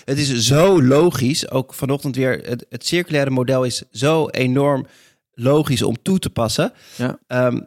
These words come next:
Speaker 1: maar, maar het gebeurt niet en dat komt door allerlei hobbels. Nou, en we gaan kijken of, eh,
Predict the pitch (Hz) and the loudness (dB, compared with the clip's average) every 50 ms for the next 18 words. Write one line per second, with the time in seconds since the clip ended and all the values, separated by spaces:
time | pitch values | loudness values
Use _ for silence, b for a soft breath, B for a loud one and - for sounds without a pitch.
0 | _ - 131 127 127 131 123 - - 127 127 127 131 - - 113 117 135 151 156 | _ -8 -4 -2 0 0 0 -2 -2 -2 0 0 0 -2 -2 -2 0 0 0 0
1 | 147 135 139 147 143 - - - - 120 123 127 - - - 113 127 - - 143 | 0 0 0 0 0 -2 -6 -8 -6 -4 -4 -4 -6 -8 -8 -8 -6 -4 -2 -2
2 | 151 156 147 139 127 120 120 131 139 131 139 135 135 131 - 123 117 82 113 113 | 0 0 0 0 -2 -2 -2 -2 -2 -2 -2 -4 -4 -4 -6 -6 -4 -4 -6 -8
3 | - - 120 117 - _ - 131 131 135 - - 117 - - 123 117 - - 117 | -8 -10 -10 -10 -10 _ -6 -4 -4 -4 -4 -6 -8 -4 -4 -4 -4 -2 -2 -2
4 | 117 | -2